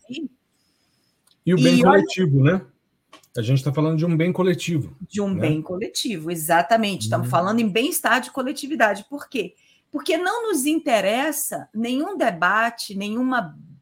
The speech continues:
Speaker 1: disputa, é, baseada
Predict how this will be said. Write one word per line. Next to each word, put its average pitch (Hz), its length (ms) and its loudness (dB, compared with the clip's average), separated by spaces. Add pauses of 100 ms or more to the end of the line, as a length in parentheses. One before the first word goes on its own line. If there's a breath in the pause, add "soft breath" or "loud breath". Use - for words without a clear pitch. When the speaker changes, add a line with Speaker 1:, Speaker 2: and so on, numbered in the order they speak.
Speaker 1:
disputa, 226 1120 -2 (880 soft breath)
é, 202 220 -2
baseada 285 920 2